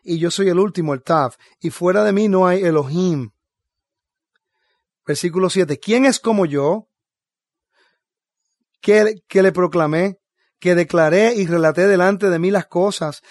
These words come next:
que han sucedido desde que, desde que establecí al pueblo antiguo y declaren las cosas por venir." Sí, declárensela, declárenlas. "No temáis ni tengáis miedo, no te lo dije, no te lo hice oír y te lo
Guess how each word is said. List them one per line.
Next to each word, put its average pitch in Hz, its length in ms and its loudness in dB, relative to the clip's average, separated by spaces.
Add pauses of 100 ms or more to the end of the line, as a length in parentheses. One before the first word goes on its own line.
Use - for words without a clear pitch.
(180)
que 165 100 -4
han 180 140 -2
sucedido 185 520 0
desde 170 200 0
que, 170 200 -6
desde 170 280 0
que 175 100 -4
establecí 165 640 -2
al 180 160 0
pueblo 185 260 -2
antiguo 175 480 -4 (220)
y 180 140 -4
declaren 196 580 0
las 180 120 -4
cosas 180 340 -6
por 170 180 -2
venir." 151 280 -4
Sí, 226 400 -4 (280)
declárensela, 180 840 -2 (400)
declárenlas. 175 960 -2 (720)
"No 185 220 0
temáis 196 400 0
ni 190 120 -2
tengáis 170 460 0
miedo, 156 460 -2 (200)
no 170 220 -2
te 190 140 0
lo 175 120 2
dije, 196 400 -2
no 170 160 -2
te 190 120 -2
lo 180 100 2
hice 185 220 -2
oír 185 400 0
y 170 140 -6
te 165 120 -6
lo 151 200 -2